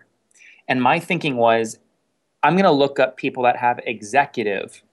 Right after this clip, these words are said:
in their fan page title." The reason I did that is I thought those kinds of people would respond really well to a phone call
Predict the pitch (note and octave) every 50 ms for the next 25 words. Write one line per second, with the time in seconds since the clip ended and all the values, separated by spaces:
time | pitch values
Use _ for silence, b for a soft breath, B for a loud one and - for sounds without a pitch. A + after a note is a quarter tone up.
0 | _ _ - C3+ B2+ B2 A#2+ A2+ - - B2+ A#2 A#2+ A#2+ A2+ - A2+ A2 G#2+ G#2+
1 | - - - A2+ G#2+ G#2+ G#2+ - - - _ _ _ _ _ b b b b b
2 | b _ - B2+ B2 A2+ A#2+ C#3+ F3+ F#3 F#3+ E3+ D3+ C#3 B2 A2+ C#3 C3+ A2+ G#2
3 | F#2+ F2+ F2 - - - _ _ _ _ _ _ - C3+ B2+ B2+ B2 A#2 A2+ -
4 | - C#3 C3 C#3+ - - A#2 A#2 A#2+ C3 D3 D3 - - _ - - - - A#2+
5 | A#2+ B2 C3 C#3 C3 C#3+ C3+ - - A#2 G#2+ - - G2+ G2+ - - _ _ _
6 | _ _ _ _ - C3 C3+ C3 C#3 - - - C3+ B2+ B2 B2 G#2+ A2 A2 A#2
7 | C3+ C#3+ D#3+ D3+ B2+ B2 A2+ A2+ A2+ A2 - - A#2 A2 - - - D3 D3 D3+
8 | D3+ D#3 D3+ - A2 G2+ F#2+ G#2 A#2+ - -